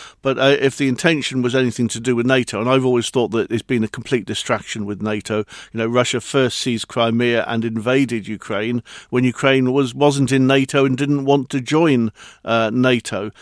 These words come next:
So I think that has many ways been camouflage or substitute for really the real ambition, which is basically to seize more territory and to seize control, uh, of Ukraine. But the reality is,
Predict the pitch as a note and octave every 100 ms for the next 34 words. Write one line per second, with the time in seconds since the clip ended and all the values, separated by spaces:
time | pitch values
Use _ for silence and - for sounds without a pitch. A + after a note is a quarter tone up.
0 | - - C3+ C3 F#3+ D3+ D3 D3 C3 A#2+
1 | C3+ C3+ B2 B2 G#2+ A#2+ A2+ - B2 A2+
2 | - A2 A2+ G#2+ G#2+ - - D3 - -
3 | - F#2+ F#2+ - - - - A#2+ C3+ B2
4 | A2+ A#2+ C#3 B2 G#2+ G#2 A#2 - G#2 G2+
5 | G#2+ - A2 - A#2+ A2+ A2 G#2 A2 G#2+
6 | - - - A#2 - - B2 A2 G#2 -
7 | _ - B2+ B2 A#2 A2 - - A#2 A2
8 | - G#2+ G#2 G2+ G#2+ A#2+ A2 - G#2+ -
9 | A#2 G#2+ G#2+ - - - A2+ G#2+ C3 A#2+
10 | A#2 A2+ - C3 A2 G#2 - - - -
11 | D3+ C#3+ D3 D3+ B2 - A#2+ C3+ G#2+ G#2
12 | -